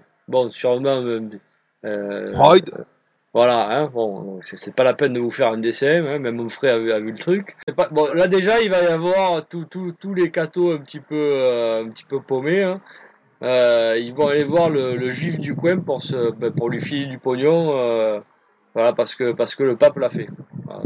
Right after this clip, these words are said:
Speaker 2: Non, mais
Speaker 1: c'est
Speaker 2: même, comme tu l'as dit, même Michel Onfray n'y a pas cru, je veux dire.
Speaker 1: Oui, non, bah oui, non, bah oui.
Speaker 2: Michel Onfray
Speaker 1: Ouais.
Speaker 2: est un anarchiste, euh, bon, enfin, lui, un jour, il est anarchiste, un jour, il est communiste, il sait jamais où il est, tu vois.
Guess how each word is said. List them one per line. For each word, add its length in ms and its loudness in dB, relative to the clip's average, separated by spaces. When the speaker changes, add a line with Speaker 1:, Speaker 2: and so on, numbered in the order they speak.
Speaker 2:
Non, 60 4
mais 100 4
Speaker 1:
c'est 160 -8
Speaker 2:
même, 340 6
comme 140 -6
tu 100 -12
l'as 120 -2
dit, 180 -10
même 220 -8
Michel 300 -6
Onfray 360 -6
n'y 100 -4
a 60 -2
pas 100 2
cru, 320 -6
je 60 -14
veux 60 -10
dire. 180 -14
Speaker 1:
Oui, 260 4
non, 120 4
bah 180 2
oui, 140 2
non, 180 -6
bah 140 -14
oui. 80 -10
Speaker 2:
Michel 240 4
Onfray 240 -6
Speaker 1:
Ouais. 80 -4
Speaker 2:
est 60 -4
un 100 0
anarchiste, 840 -8
euh, 240 -2
bon, 160 -8
enfin, 200 -4
lui, 180 -8
un 100 -2
jour, 160 -2
il 60 -2
est 40 -4
anarchiste, 360 -6
un 80 -2
jour, 200 -2
il 140 -6
est 220 -4
communiste, 520 -4
il 60 -8
sait 120 -4
jamais 200 2
où 120 2
il 100 4
est, 100 2
tu 100 -6
vois. 160 4